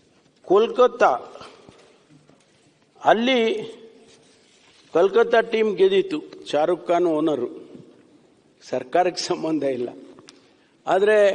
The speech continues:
ಮುಖ್ಯಮಂತ್ರಿಗಳು ಸಹ ಅದರಲ್ಲಿ ಹೋಗಿ ಅವರಿಗೆ ಸನ್ಮಾನ ಮಾಡಿ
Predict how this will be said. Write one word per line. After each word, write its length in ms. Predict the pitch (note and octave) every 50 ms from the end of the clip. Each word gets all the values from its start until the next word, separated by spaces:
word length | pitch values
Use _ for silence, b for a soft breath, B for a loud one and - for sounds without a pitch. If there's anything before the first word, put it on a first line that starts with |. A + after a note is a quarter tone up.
| - - - - - - - - - - -
ಮುಖ್ಯಮಂತ್ರಿಗಳು 800 | A#2+ A#2+ - - F#3 G3 G#3 G#3 F#3 G3+ G#3 F#3+ G#3 G#3+ G3+
ಸಹ 260 | F3+ - F#3+ F#3+ F3+ F#3+ F#3+ F3+ E3+ D#3+ - - - - - - _ _ _ _ _ _ _ _ _ _ _ -
ಅದರಲ್ಲಿ 360 | C#3 D3 D#3 E3+ F3 F3 F3
ಹೋಗಿ 400 | E3+ D#3 D#3+ D#3 E3 D#3+ F3+ F3+ F3 E3+ E3 E3 - - - - - - - -
ಅವರಿಗೆ 400 | - C3 C#3+ D#3 E3+ F#3+ F#3+ G3
ಸನ್ಮಾನ 500 | F#3 - F3+ E3 D#3+ E3+ E3+ E3 D#3+ D#3+
ಮಾಡಿ 500 | D#3+ D#3+ D#3+ D#3+ D#3+ E3 D#3+ C#3+ B2+ C3+